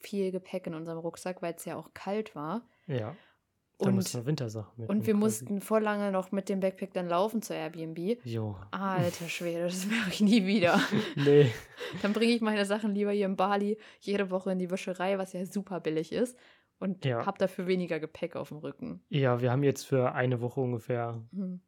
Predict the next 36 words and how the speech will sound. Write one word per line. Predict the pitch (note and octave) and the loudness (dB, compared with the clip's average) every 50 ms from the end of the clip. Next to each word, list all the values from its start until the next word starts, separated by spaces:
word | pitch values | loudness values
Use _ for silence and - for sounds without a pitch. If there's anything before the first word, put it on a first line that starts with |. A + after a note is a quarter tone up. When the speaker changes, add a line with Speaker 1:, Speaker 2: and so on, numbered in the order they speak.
| _ _ - | _ _ -12
Speaker 2:
so | B2 A#2+ A2+ A2 | -8 -6 -6 -6
Klamotten | G#2+ - - B2+ A#2+ A#2 A#2+ C3 D3+ C3 A#2+ | -8 -8 -6 -6 -4 -4 -4 -4 -6 -6 -6
mitgenommen. | A#2+ A2+ - - - B2 A#2 A2+ A#2 A2+ - | -6 -8 -10 -12 -10 -10 -8 -8 -8 -4 -2
Speaker 1:
Außer, | F#3 G#3 A#3+ A#3+ - C4+ C4+ C4+ D4 D#4 F4+ F4 - _ _ _ _ _ _ _ _ _ _ _ _ _ _ _ _ _ - - - - - - - - - | 0 0 0 2 2 2 2 2 2 2 0 -4 -10 _ _ _ _ _ _ _ _ _ _ _ _ _ _ _ _ _ -14 -12 -10 -10 -10 -10 -12 -14 -14
was | - - - | -14 -14 -12
heißt | G#3 - - F#3+ | -12 -12 -10 -8
Unterbuchsen | G3 F#3+ F#3+ F#3+ F#3 F3+ - - F#3 | -6 -6 -6 -6 -8 -10 -10 -10 -10
nochmal? | F#3 F#3 F#3+ F#3+ F#3 - - | -8 -8 -10 -10 -12 -4 2
Jogs? | G#3+ A3+ C#4+ D4 - - - - _ _ - | 4 4 4 4 0 -6 -8 -10 _ _ 2
Jogs? | G3 B3 - C#3+ C3 A#2+ A2 A2 B2 - - _ - | 4 6 6 6 4 2 0 -4 -8 -12 -10 _ 4
Speaker 2:
Ja, | C#3 G#3 | 6 6
Speaker 1:
Außer | - D3 - G#2 | 6 6 6 4
Speaker 2:
ja. | |
Speaker 1:
Jogs. | G2+ - A3+ G3 F#3 - - - - _ - | 6 6 6 6 6 2 -2 -12 -14 _ -4
Speaker 2:
<laughs> | E3 B3 C4+ D4 - - F#3 E3+ - A3+ F3 - - E3 - - - - - - | -2 -2 0 2 6 6 8 8 8 8 6 6 2 0 -2 -4 -10 -10 -6 -2
Speaker 1:
Ich | A3+ B3 A#3 G#3+ | 0 2 4 4
habe | G#3+ G#3+ G#3+ | 4 4 2
mehr, | G#3 G#3 G#3 G#3 | 2 2 2 4
Speaker 2:
Außer | G3+ D3 C#3 | 4 4 2
Jogs, | A#2+ - C#3+ C#3 C3+ - - - | 4 2 0 0 0 -2 -8 -8
Speaker 1:
ich | - - | -6 -4
habe | C3 | 0
Speaker 2:
ja. | B2+ G#3+ | 0 0
Speaker 1:
nicht | A3 G#3+ - | 0 2 2
nur | G#3+ G#3 | 0 2
sieben | G3 G#3 G3+ G3+ G3+ | 2 2 0 0 0
Jogs. | F#3+ G#3+ G3 E3+ E3 - - - - - _ _ _ - | 0 2 2 0 0 -2 -8 -12 -12 -16 _ _ _ 0
Speaker 2:
Ja, | C#3 C#3 | 2 2
das | C3 B2 | 2 0
stimmt. | - - - C3 B2 A#2 A2 - C#3+ D3 | -4 -4 -4 -4 -4 -4 -6 -10 -14 -14
Da | D3 C#3+ C3+ C3+ | -10 -6 -4 -2
ein | B2+ B2 | -2 -2
paar | - - B2+ B2 | -2 -2 -2 0
mehr. | B2 A#2+ A#2 A2+ G#2 G#2 A#2+ D#3 - _ _ A#3+ G4 - - C#3+ D#3 - _ _ _ _ _ _ _ - | 0 0 -2 -4 -6 -8 -10 -12 -14 _ _ -20 -20 -16 -16 -16 -16 -16 _ _ _ _ _ _ _ -2
Ja. | D3 F3 F3+ D#3+ D3+ - | -2 -2 -2 -4 -8 -10
Speaker 1:
Ja, | - F#3 F#3 F3 F#3 | -8 -8 -8 -8 -10